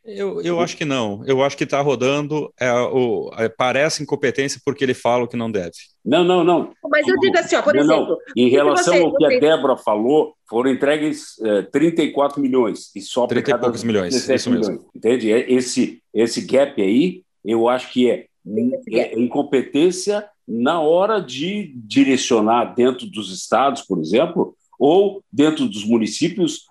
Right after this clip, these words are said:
Speaker 2: haver a vacinação. Eu vou dar um
Speaker 3: Por
Speaker 2: exemplo pra
Speaker 3: exemplo.
Speaker 2: vocês. Meu irmão mora em Ubatuba, São Paulo. E aí, a semana passada,
Speaker 3: Mas
Speaker 2: ele disse: ele tem setenta e dois anos. Aí ele disse, "Pô, legal, segunda-feira começa a vacinação aqui em Ubatuba." Se-, setenta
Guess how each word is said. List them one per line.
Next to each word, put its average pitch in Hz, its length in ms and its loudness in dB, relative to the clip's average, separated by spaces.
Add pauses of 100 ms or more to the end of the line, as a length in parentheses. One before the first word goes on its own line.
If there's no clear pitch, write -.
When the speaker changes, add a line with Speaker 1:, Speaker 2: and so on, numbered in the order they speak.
Speaker 2:
haver 120 380 2
a 135 60 4
vacinação. 139 680 0 (220)
Eu 143 240 -2
vou 147 160 4
dar 170 80 2
um 196 40 4
Speaker 3:
Por 202 80 4
Speaker 2:
exemplo - 260 4
pra 170 100 2
Speaker 3:
exemplo. - 60 -4 (160)
Speaker 2:
vocês. - 120 -10 (120)
Meu 139 260 4
irmão 143 260 2
mora 165 300 0
em 156 100 4
Ubatuba, 156 600 0
São 120 260 -4
Paulo. 107 380 -2 (160)
E 107 100 0
aí, 123 140 4
a 143 60 2
semana 143 320 0
passada, 127 340 0
Speaker 3:
Mas 139 80 -6
Speaker 2:
ele 135 160 -2
disse: 123 300 -4 (120)
ele 90 120 -12
tem 127 120 0
setenta 135 460 0
e 131 80 2
dois 139 260 2
anos. 92 360 -4 (120)
Aí 110 140 2
ele 123 160 4
disse, - 460 -4
"Pô, - 260 4
legal, 175 400 2
segunda-feira 160 800 0
começa 147 340 -2
a 139 40 -2
vacinação 135 720 -2 (160)
aqui 117 360 0
em 139 60 6
Ubatuba." 127 500 0
Se-, - 340 -4 (180)
setenta 190 880 0